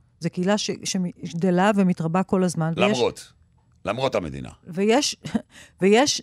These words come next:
Speaker 1: זעם גדול בקרב חילונים שאומרים, אני
Speaker 2: תלוי
Speaker 1: אומרת
Speaker 2: איזה
Speaker 1: את זה,
Speaker 2: חילונים.
Speaker 1: אני אומרת את זה באופן מאוד ישיר, בסדר?
Speaker 2: כן, אבל
Speaker 1: אתה,
Speaker 2: תלוי איזה
Speaker 1: אתה
Speaker 2: חילונים.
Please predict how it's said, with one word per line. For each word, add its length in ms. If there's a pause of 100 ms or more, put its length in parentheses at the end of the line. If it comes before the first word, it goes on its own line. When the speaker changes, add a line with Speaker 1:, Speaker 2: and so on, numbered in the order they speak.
(100)
Speaker 1:
זעם 420
גדול 400
בקרב 380
חילונים 460
שאומרים, 500
אני 120
Speaker 2:
תלוי 100
Speaker 1:
אומרת 160
Speaker 2:
איזה 140
Speaker 1:
את 40
זה, 60
Speaker 2:
חילונים. 200
Speaker 1:
אני 140
אומרת 240
את 80
זה 80
באופן 320
מאוד 220
ישיר, 400
בסדר? 240
Speaker 2:
כן, 140
אבל 180
Speaker 1:
אתה, 100
Speaker 2:
תלוי 160
איזה 140
Speaker 1:
אתה 60
Speaker 2:
חילונים. 220